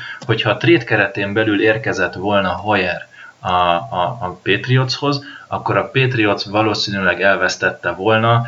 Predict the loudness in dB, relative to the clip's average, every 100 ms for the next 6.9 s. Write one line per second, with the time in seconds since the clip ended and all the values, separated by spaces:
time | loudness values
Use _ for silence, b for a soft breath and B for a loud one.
0 | B -4 0 2 2 0 0 0 0 -4
1 | -4 -2 0 0 -2 -6 0 0 0 -6
2 | -20 _ _ _ _ _ -2 0 0 -2
3 | 0 0 2 4 4 4 2 2 0 2
4 | 0 -2 -2 0 0 0 -2 -2 -4 -2
5 | -4 -4 -6 -2 0 2 0 -2 -2 -2
6 | -2 -6 -6 -8 -10 0 4 4 0